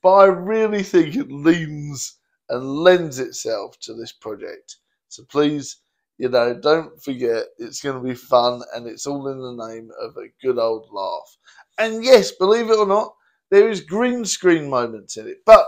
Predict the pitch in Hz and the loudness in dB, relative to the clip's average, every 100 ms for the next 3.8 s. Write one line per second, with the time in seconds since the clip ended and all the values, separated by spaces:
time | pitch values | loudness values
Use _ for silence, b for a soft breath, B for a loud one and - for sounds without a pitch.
0 | - 180 180 - - 202 208 202 196 - | -2 -12 -12 -16 -4 0 0 -2 -12 -4
1 | 208 202 135 113 127 151 165 156 - 175 | -2 -2 -6 -8 -2 0 0 -4 -6 0
2 | 226 220 - 127 - 180 190 180 190 180 | 0 0 -10 -14 -12 -8 -8 -6 -6 -8
3 | 156 147 139 131 123 123 - | -8 -6 -6 -4 -6 -6 -14